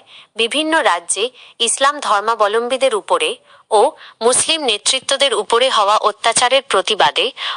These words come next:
ও গ্রেপ্তার হওয়া নেতৃত্বদের মুক্তির দাবিতে এই সমাবেশ। এছাড়াও এদিন আলোচ্য বিষয় ছিল সমাজ গড়ার ক্ষেত্রে ইমাম ও ধর্মগুরুর প্রয়োজনীয়তা, বিভিন্ন সোশ্যাল সাইটে ইসলাম ধর্ম নিয়ে কটূক্তি বন্ধ করা,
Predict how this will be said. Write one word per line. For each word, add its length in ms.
ও 220
গ্রেপ্তার 500
হওয়া 240
নেতৃত্বদের 680
মুক্তির 440
দাবিতে 380
এই 260
সমাবেশ। 720
এছাড়াও 460
এদিন 260
আলোচ্য 420
বিষয় 340
ছিল 340
সমাজ 480
গড়ার 320
ক্ষেত্রে 420
ইমাম 320
ও 60
ধর্মগুরুর 600
প্রয়োজনীয়তা, 840
বিভিন্ন 500
সোশ্যাল 440
সাইটে 380
ইসলাম 500
ধর্ম 280
নিয়ে 280
কটূক্তি 400
বন্ধ 320
করা, 360